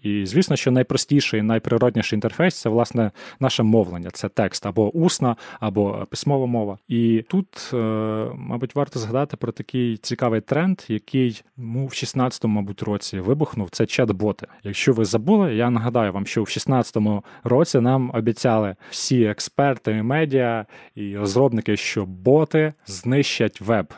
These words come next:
вони його з'їдять, вони знищать додатки. Все буде працювати в чат-ботах. Чому так сталося? Тут треба подивитись на статистику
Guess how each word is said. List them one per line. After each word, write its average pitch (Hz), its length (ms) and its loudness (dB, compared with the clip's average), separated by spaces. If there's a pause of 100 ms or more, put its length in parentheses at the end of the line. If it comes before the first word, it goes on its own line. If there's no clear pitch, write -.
вони 107 200 -2
його 104 160 0
з'їдять, 98 520 -4
вони 104 160 -2
знищать 101 520 -2
додатки. 107 520 0
Все 156 320 2
буде 117 480 0 (200)
працювати 127 400 2
в - 20 -2
чат-ботах. 110 600 2 (440)
Чому 147 280 4
так - 140 -4
сталося? - 460 -6
Тут - 160 -6
треба 156 200 2
подивитись 147 480 2
на 123 160 2
статистику 165 680 -2